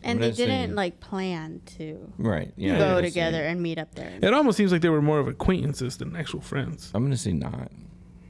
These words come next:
Speaker 3: Right.
Speaker 1: Would
Speaker 3: Why?
Speaker 1: you leave someone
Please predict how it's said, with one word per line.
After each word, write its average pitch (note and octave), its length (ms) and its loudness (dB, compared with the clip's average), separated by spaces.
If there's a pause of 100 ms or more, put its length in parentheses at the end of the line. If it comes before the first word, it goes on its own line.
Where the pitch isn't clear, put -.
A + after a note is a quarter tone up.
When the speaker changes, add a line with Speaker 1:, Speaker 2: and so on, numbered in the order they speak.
(720)
Speaker 3:
Right. C#3 300 2 (1700)
Speaker 1:
Would G#3+ 140 0
Speaker 3:
Why? C3+ 80 4
Speaker 1:
you A3+ 60 2
leave A3+ 220 2
someone A3+ 380 -2